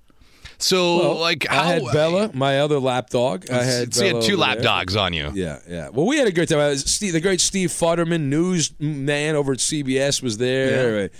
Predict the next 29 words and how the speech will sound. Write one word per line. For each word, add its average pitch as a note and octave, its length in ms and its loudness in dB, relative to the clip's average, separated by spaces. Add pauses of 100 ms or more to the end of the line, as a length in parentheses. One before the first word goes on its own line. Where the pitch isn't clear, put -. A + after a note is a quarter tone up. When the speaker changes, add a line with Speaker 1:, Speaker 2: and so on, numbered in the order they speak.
(300)
Speaker 2:
he C#3 140 0
was C#3+ 200 2
regaling B2+ 540 0
us A#2+ 180 -2
with A#2+ 140 -2
stories. A#2+ 840 0
Uh, G#2 120 -2
Finley D3 440 0
made C3 220 0
his A#2 120 -2
first B2+ 340 0
appearance. A#2+ 760 -2
Speaker 1:
Yeah. G#2 200 -6 (220)
Speaker 2:
Uh, F#2 240 -6
there A#2+ 160 0
was, B2+ 360 0
uh, A#2+ 60 0
one C#3+ 420 0
person C#3+ 420 0
I C3 80 0
did B2+ 180 -4
not C#3 300 2
invite C3 380 0
that B2+ 100 0
invited C3 500 0
themselves. D#3+ 600 -2
How A#2+ 80 -2
about B2+ 220 -2
that? - 260 -6